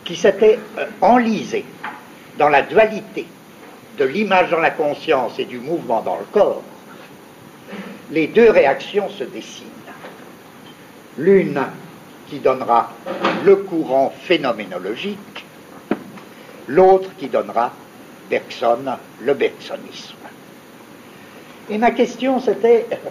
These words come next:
une espèce d'entreprise de réparation, puisque après tout, la phénoménologie a traité si durement Bergson, ne serait-ce que pour se démarquer de lui.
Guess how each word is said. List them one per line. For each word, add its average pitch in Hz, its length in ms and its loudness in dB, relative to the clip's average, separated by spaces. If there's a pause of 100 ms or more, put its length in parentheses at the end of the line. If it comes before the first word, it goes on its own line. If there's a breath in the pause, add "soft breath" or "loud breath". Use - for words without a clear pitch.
(420)
une 180 140 -4
espèce 196 280 2
d'entreprise 196 600 -2
de 151 60 0
réparation, 143 880 0
puisque 190 220 -6
après 165 260 0
tout, 185 180 -4
la 151 80 0
phénoménologie 127 800 -6 (500 loud breath)
a 151 100 2
traité 151 420 -2
si - 220 -14
durement 135 600 -2
Bergson, 175 460 -6 (640)
ne 107 60 -4
serait-ce - 320 -6
que - 80 -8
pour - 240 -10
se 101 120 -12
démarquer - 580 -6
de - 160 -12
lui. - 80 -18